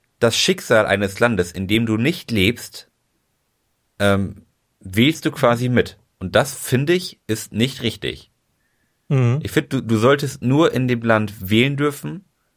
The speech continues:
Speaker 1: in dem du lebst.
Speaker 2: Mhm.
Speaker 1: Ja, in de-, in dem du lebst. Ja, Punkt.
Speaker 2: Wir,
Speaker 1: Also
Speaker 2: wir greifen wieder zurück. Sollte derjenige, der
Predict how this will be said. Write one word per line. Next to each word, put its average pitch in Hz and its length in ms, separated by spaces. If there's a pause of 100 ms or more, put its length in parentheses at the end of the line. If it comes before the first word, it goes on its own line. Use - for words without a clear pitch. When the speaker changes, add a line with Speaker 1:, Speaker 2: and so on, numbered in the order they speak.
(1500)
Speaker 1:
in 110 140
dem 110 140
du 101 120
lebst. 101 540 (420)
Speaker 2:
Mhm. 170 300 (2000)
Speaker 1:
Ja, - 160 (180)
in 104 100
de-, 107 140
in 117 140
dem 101 160
du 143 80
lebst. 107 420
Ja, 110 160
Punkt. - 480
Speaker 2:
Wir, 185 260 (160)
Speaker 1:
Also 190 140
Speaker 2:
wir 190 100
greifen 208 420
wieder 202 200
zurück. 196 340
Sollte 180 380
derjenige, 143 800
der 127 380